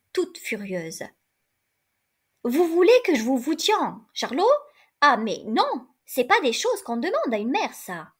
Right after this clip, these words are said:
Ah, mais non, ce serait une abomination. » L'homme ne disait rien, grave et réfléchi, mais il approuvait sa femme d'un mouvement continu de la tête. Madame Dubière,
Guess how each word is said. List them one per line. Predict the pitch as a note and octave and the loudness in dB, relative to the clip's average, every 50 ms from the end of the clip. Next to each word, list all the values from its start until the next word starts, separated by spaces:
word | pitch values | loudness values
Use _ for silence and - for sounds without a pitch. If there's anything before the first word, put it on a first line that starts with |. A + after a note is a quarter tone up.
| _ _ - | _ _ 0
Ah, | F#4+ F4 A#3+ F#3 G3+ | 0 0 0 0 -2
mais | A#3 D4+ | -2 -2
non, | E4 G4 A4 A4+ G#4+ F#4+ E4+ | 0 0 0 0 -2 -2 -4
ce | - C4+ | -6 -8
serait | - - F4 F4 | -8 -6 -4 -4
une | D4+ A#3 G3+ F#3+ F#3+ G#3 | -2 -4 -4 -4 -4 -4
abomination. » | A#3 B3+ G#3 A#3 A3+ G#3+ G3+ F#3 G3 C4+ C#4+ - - - F4+ D4+ A3+ F#3 - _ _ _ _ _ _ _ _ _ _ _ _ _ _ _ _ _ _ _ _ _ _ _ _ _ A#3 | -4 -4 -4 -6 -8 -8 -8 -8 -8 -8 -8 -8 -8 -8 -6 -6 -8 -8 -10 _ _ _ _ _ _ _ _ _ _ _ _ _ _ _ _ _ _ _ _ _ _ _ _ _ -2
L'homme | A#3 G#3+ A3+ C#4+ D4 D#4 D4+ | 0 2 2 2 2 0 0
ne | C#4 B3+ A#3 | -2 -2 -2
disait | F#3+ A3 G#3 - G3 F3+ | -4 -6 -8 -8 -8 -10
rien, | F3 - - F3 D3+ C3+ - _ _ _ _ _ _ _ - | -10 -12 -14 -14 -12 -14 -14 _ _ _ _ _ _ _ -20
grave | - - - G3+ G3+ G#3 A3 A#3 B3 A#3+ - - - | -16 -12 -10 -8 -8 -6 -6 -8 -8 -8 -10 -10 -10
et | G3+ | -8
réfléchi, | G3+ G#3 G#3 G#3 - G3+ G3+ - - - A#3+ B3 D4 - - - - - - _ - | -8 -10 -12 -10 -10 -8 -8 -8 -8 -8 -6 -8 -8 -8 -12 -16 -20 -20 -14 _ -6
mais | A3 A3+ | -4 -2
il | A#3 | -2
approuvait | C4 C4 - - - F4 F4 G#4 G4+ | -4 -4 -6 -8 -8 -6 -6 -6 -6
sa | G4 - C4 A3+ | -6 -8 -10 -12
femme | A3 - - C#4+ D#4+ C4 A3 G3 | -12 -10 -10 -8 -6 -6 -6 -6
d'un | F3+ G3+ G3+ | -6 -6 -4
mouvement | A3 A3+ B3 A#3+ B3 C4 C#4+ D4 | -2 -2 -2 0 0 -2 -2 -2
continu | - - D#4 D#4 D#4 - - D4 D#4+ D4+ | -4 -8 -10 -10 -8 -6 -4 -4 -2 -2
de | G#3+ G3 | -4 -4
la | E3+ D#3 D#3 - _ | -6 -6 -8 -10 _
tête. | - E3 E3 _ _ - - - _ _ _ _ _ _ _ _ _ _ _ _ _ _ _ _ _ _ _ _ _ _ _ _ _ _ _ _ - - _ - | -16 -16 -16 _ _ -18 -18 -18 _ _ _ _ _ _ _ _ _ _ _ _ _ _ _ _ _ _ _ _ _ _ _ _ _ _ _ _ -20 -10 _ 0
Madame | A#3 A#3+ B3 B3+ B3+ | 2 4 4 4 4
Dubière, | B3+ B3+ C4 A#3 C#4 D4 D4+ E4+ F#4 F#4+ | 2 -2 -4 -4 -2 -4 -4 -4 -6 -8